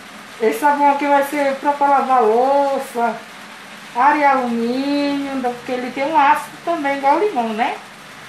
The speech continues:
E ele é limpa, roupa de cor, roupa preta, né, gente? E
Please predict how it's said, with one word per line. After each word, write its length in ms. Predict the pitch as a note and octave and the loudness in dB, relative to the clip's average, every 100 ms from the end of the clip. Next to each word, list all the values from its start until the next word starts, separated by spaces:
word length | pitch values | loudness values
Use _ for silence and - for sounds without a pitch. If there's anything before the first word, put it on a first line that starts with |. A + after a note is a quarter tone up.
| - - - - - - | -20 -20 -20 -20 -20 -14
E 520 | A3+ A#3+ A#3+ B3 A#3+ A#3+ | -10 -8 -8 -6 -2 0
ele 100 | B3+ | 2
é 160 | C#4+ A3+ | 2 2
limpa, 580 | A3+ C4 D4 D4 C#4 | 0 -2 -4 0 4
roupa 260 | B3 A#3+ B3+ | 4 2 -6
de 120 | G3+ - - | -12 -12 -4
cor, 680 | G3+ A3+ B3+ C4+ C4+ C#4+ C#4 - | 2 4 4 4 4 2 -2 -8
roupa 260 | G#3+ G#3+ F#3 - | -8 -6 -8 -8
preta, 920 | G3 G3+ A3+ B3 C4 C4 C4 C#4 C#4 C4+ - - - - - - - - - - - | -4 2 4 4 2 0 0 -2 -4 -4 -16 -20 -20 -20 -20 -20 -20 -20 -20 -20 -6
né, 340 | G#3 C4+ E4+ E4+ | 2 2 2 -2
gente? 300 | F#3 - - - - - - - - - - - - - - - - | -6 -10 -18 -20 -20 -20 -20 -20 -20 -20 -20 -20 -20 -20 -20 -20 -20
E 60 | - | -14